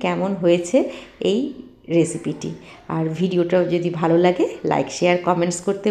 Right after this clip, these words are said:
ভুলবেন না। আর আপনারা যারা আমার চ্যানেলে নতুন বন্ধু তারা অবশ্যই চ্যানেলটিকে সাবস্ক্রাইব করবার অনুরোধ রাখছি। পাশে থাকা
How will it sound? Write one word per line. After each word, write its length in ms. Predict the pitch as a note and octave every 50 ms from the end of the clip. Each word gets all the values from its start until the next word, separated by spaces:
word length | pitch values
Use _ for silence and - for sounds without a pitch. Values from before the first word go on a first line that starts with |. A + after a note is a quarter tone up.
| G3+
ভুলবেন 340 | - G3 G3 F#3+ G3 G#3 G#3+ A3 A#3+
না। 60 | D#4 - - - - - - - - - - - _ _ _ _ _ _ _ _ _ _ -
আর 100 | F#3 F3+ - - F#3
আপনারা 260 | F#3 - A3+ B3 C#4 C#4 B3+
যারা 180 | C4 B3+ C4 C4 - - - F#3+
আমার 180 | F3+ F#3 G3+ G3 -
চ্যানেলে 320 | G#3+ G3+ G3+ G3+ G3+ G#3 G#3+ G#3 F#3
নতুন 220 | E3+ F3 G#3 A3 A#3 A#3+
বন্ধু 260 | B3+ B3+ A#3+ B3 A#3+ C4+ F4 -
তারা 180 | - E3 D#3+ D#3 - - -
অবশ্যই 320 | E3 F3+ F3 - - A3+ A3+
চ্যানেলটিকে 460 | - F#3+ F#3 F#3 F3+ - F#3+ - G#3+ G3+ -
সাবস্ক্রাইব 440 | F#3 F3+ F3+ - - - G#3+ G#3+ - - -
করবার 280 | - F3+ F3+ F3+ G3 - - F3
অনুরোধ 280 | E3+ E3+ E3+ G3 G3+ G3+ - A3+
রাখছি। 320 | A3 A3 - - - D#4+ G4 - - - - - - - - - - - - - _ -
পাশে 180 | G#3 G3+ - A3 A3+
থাকা 160 | A3+ A3+ A3